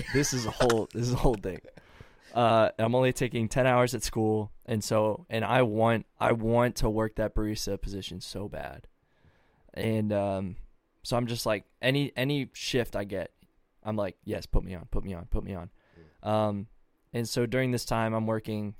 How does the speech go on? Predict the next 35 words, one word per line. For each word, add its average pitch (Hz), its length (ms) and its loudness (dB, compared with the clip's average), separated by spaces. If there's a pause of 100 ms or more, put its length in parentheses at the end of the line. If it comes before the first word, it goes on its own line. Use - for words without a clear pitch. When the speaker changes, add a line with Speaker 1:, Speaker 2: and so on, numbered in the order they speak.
(120)
Speaker 1:
and 123 140 0
this 147 160 0
was 120 140 -2
also 120 260 0
during 113 240 -4
the 104 60 -8
time 98 300 -6
of, 90 160 -10
like, 85 240 -10
the - 60 -12
kitchen - 340 -6
people 110 260 -6 (100)
doing 107 380 -4
more 104 320 -4
than, 101 260 -8 (420)
you 135 120 -2
know 120 80 0
what 110 100 -2
I'm 110 80 -6
saying? 107 220 -6
Like, 110 100 -6
it's 101 120 -12
just 117 180 -8
me 117 100 -2
and 107 100 -2
Diami 95 280 -4
back 92 220 -8
there. 95 220 -6 (260)
Speaker 2:
Yeah, 98 240 -4
it 80 80 -14
was 92 140 -10
you 101 120 -4
and 90 80 -8
Diami, 85 300 -8
and 76 40 -14